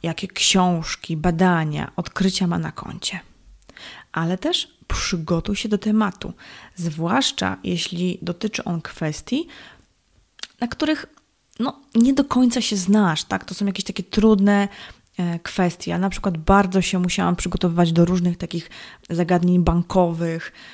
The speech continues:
e, dotyczących różnych transakcji, różnych, mm, procesów w banku, bo ja się kompletnie na tym nie znam, więc sporo musiałam o tym poczytać,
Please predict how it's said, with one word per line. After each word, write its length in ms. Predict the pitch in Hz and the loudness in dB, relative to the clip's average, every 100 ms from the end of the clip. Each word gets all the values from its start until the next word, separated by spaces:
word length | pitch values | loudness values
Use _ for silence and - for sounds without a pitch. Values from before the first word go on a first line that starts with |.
| - - | -20 -8
e, 400 | 170 165 160 160 | -6 -4 -4 -4
dotyczących 540 | 170 - - 165 165 | -6 -8 -4 -4 -4
różnych 260 | 165 165 170 | -2 0 -2
transakcji, 880 | - 180 175 170 - - 170 165 165 - 180 | 0 0 0 -2 -4 -8 -4 -4 -4 -4 -2
różnych, 560 | 170 170 160 170 170 - | -2 -2 -2 -2 -4 -6
mm, 260 | - 170 165 | -6 -4 0
procesów 800 | - 175 - 190 175 175 160 - | 0 -2 0 2 2 -2 -6 -10
w 280 | - 160 156 | -10 -8 -4
banku, 520 | 160 160 160 - 254 - - - | -2 -2 -2 0 0 -2 -18 -2
bo 80 | 214 | 2
ja 80 | 208 | 2
się 120 | - | 0
kompletnie 500 | - 190 190 180 170 | -2 -2 2 2 2
na 80 | 165 | 0
tym 200 | - 170 | 0 0
nie 240 | 175 170 | 4 2
znam, 280 | 160 131 - | 0 -4 -6
więc 200 | 165 165 | -8 -6
sporo 340 | - - 190 | 0 0 2
musiałam 360 | 180 165 147 156 | 0 -2 -4 -4
o 80 | - | -6
tym 200 | - 156 - - - | -6 -6 -8 -14 -6
poczytać, 600 | - 196 214 202 285 - | 0 2 0 0 -2 -4